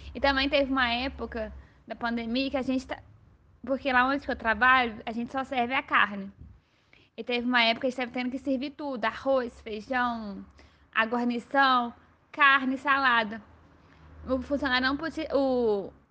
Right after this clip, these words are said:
comensal não podia se servir, então a gente tinha que disponibilizar mais funcionários,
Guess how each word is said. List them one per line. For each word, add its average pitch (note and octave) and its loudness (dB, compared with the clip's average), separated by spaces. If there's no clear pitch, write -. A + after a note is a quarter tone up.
comensal C4 -2
não B3+ 0
podia C4+ -6
se D#4+ -12
servir, D#4 -2
então C4 2
a C4+ -2
gente B3+ -6
tinha D4+ -6
que D4+ -10
disponibilizar A#3+ -2
mais A3+ -6
funcionários, B3 -4